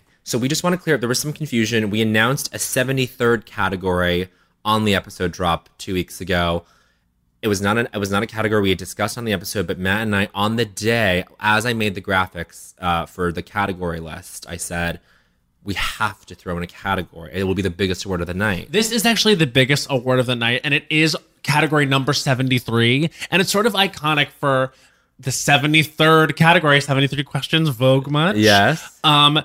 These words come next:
Speaker 2: for it to be the biggest category of the night. But sometimes, like, when the award show goes on for a very long time, you do have to throw in a big category in the
Speaker 1: Yes.
Speaker 2: middle there. So that's why number seventy-three, we do have a next category.
Speaker 1: We do have a next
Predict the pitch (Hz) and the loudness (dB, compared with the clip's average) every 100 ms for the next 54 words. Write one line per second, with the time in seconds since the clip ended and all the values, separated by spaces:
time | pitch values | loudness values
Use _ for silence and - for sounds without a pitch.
0 | - _ - 156 147 160 156 156 - 170 | -6 _ 0 4 6 6 4 0 2 0
1 | 135 147 139 139 135 135 127 151 147 139 | 2 4 6 6 6 4 6 4 4 0
2 | 147 135 131 123 120 117 131 143 127 135 | 0 -2 0 0 0 -2 -2 -2 -2 -4
3 | - 214 196 196 175 147 135 139 131 139 | -2 -4 0 0 2 2 2 2 0 2
4 | 135 127 127 - 135 120 120 123 117 120 | 2 2 2 2 0 2 2 2 0 0
5 | 110 113 113 107 104 110 110 104 110 120 | 2 2 2 -2 -6 -8 -4 0 2 2
6 | 147 - - 143 147 147 131 143 131 123 | -2 -6 -2 2 6 6 4 4 6 6
7 | 120 117 107 113 113 110 107 95 117 131 | 4 2 2 4 4 6 6 6 6 6
8 | 131 113 110 110 139 127 165 - 151 143 | 6 6 4 4 4 4 4 4 4 6
9 | 139 - - - - 135 147 143 - 156 | 4 0 -14 -20 0 4 4 4 2 2
10 | 139 143 127 - 143 127 117 117 123 135 | 2 0 -2 0 4 4 4 4 4 6
11 | 131 123 120 113 - 135 131 110 101 95 | 6 6 4 2 2 6 6 6 4 4
12 | 95 98 90 87 | 4 4 2 -2